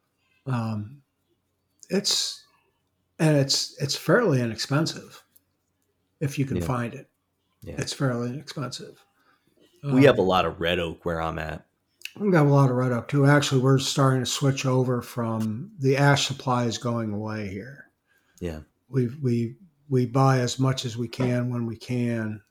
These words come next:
Speaker 1: uh, you know, like tens of thousands of board feet at a time. But we're starting to switch our customers over to quarter sawn red oak now.
Speaker 2: Hmm.
Speaker 1: Which
Speaker 2: And how do you
Speaker 1: is
Speaker 2: feel
Speaker 1: just
Speaker 2: about that?
Speaker 1: nasty crap. Boy, is
Speaker 2: Yeah.
Speaker 1: it awful.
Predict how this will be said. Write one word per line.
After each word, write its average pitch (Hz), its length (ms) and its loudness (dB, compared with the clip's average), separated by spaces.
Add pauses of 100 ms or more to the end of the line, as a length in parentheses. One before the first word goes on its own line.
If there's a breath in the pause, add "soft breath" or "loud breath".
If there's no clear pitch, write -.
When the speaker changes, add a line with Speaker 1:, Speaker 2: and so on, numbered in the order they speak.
(280)
Speaker 1:
uh, 110 260 -8
you 113 80 -6
know, 107 160 -6
like 104 220 -10
tens 120 280 -2
of 110 100 -10
thousands 113 520 -6
of 98 100 -14
board 110 300 -10
feet 113 260 -10
at 120 100 -12
a 117 100 -20
time. 117 500 -10 (840)
But 143 140 0
we're 131 140 -4
starting 135 480 6
to 113 60 -4
switch - 420 -2
our 120 100 -2
customers 123 580 -4
over 113 360 -4
to 113 480 -6
quarter 113 320 -4
sawn 117 400 -4
red 110 200 -4
oak 107 280 -6
now. 117 400 -14 (420)
Speaker 2:
Hmm. 87 240 -8 (540)
Speaker 1:
Which 143 260 2
Speaker 2:
And 98 80 -4
how 104 40 4
do - 80 2
you 135 60 4
Speaker 1:
is 117 120 -2
Speaker 2:
feel - 180 2
Speaker 1:
just - 120 0
Speaker 2:
about 90 140 2
that? 123 40 0 (140)
Speaker 1:
nasty 117 440 -4
crap. 113 600 -6
Boy, 131 260 0
is 113 140 -4
Speaker 2:
Yeah. 123 80 -2
Speaker 1:
it 117 60 -6
awful. 113 540 -8